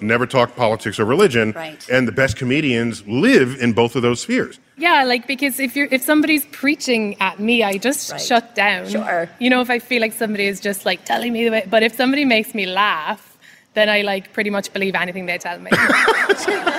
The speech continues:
Speaker 1: So I've been invited often to these
Speaker 2: Mm-hmm.
Speaker 1: shows, and some of them it's just an easy date 'cause we're here in New York City,
Speaker 2: Mm-hmm.
Speaker 1: and Colbert tapes here, and,
Speaker 2: Sure.
Speaker 1: and The Daily Show is here. So I got the sense that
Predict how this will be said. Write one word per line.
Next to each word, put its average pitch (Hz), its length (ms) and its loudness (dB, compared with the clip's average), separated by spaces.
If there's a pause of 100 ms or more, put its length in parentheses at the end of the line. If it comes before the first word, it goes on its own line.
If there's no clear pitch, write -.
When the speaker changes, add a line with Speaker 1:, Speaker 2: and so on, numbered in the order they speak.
(1120)
Speaker 1:
So 226 380 4 (100)
I've 185 120 2
been 190 120 6
invited 160 440 4
often 135 380 4
to 120 140 -6
these 110 400 2
Speaker 2:
Mm-hmm. - 180 -12
Speaker 1:
shows, 87 460 0 (440)
and 123 560 2
some 160 200 2
of 160 80 6
them 127 120 4
it's 123 100 -6
just 131 160 0
an 107 100 0
easy 107 300 0
date 110 320 2
'cause 92 180 -6
we're 95 120 0
here 110 180 4
in 92 80 2
New 98 80 0 (100)
York 82 120 0
City, 82 340 2 (120)
Speaker 2:
Mm-hmm. 180 300 -6
Speaker 1:
and 98 280 2
Colbert 101 520 2 (360)
tapes 98 260 -2
here, 92 400 2
and, 78 160 0
Speaker 2:
Sure. 73 140 -4
Speaker 1:
and 80 240 -4 (240)
The 80 100 -6
Daily 98 300 2
Show 92 280 2
is 90 100 -2
here. 90 280 0 (160)
So 123 480 4 (280)
I 147 100 2
got 247 220 0
the - 60 0
sense - 460 0
that 113 280 4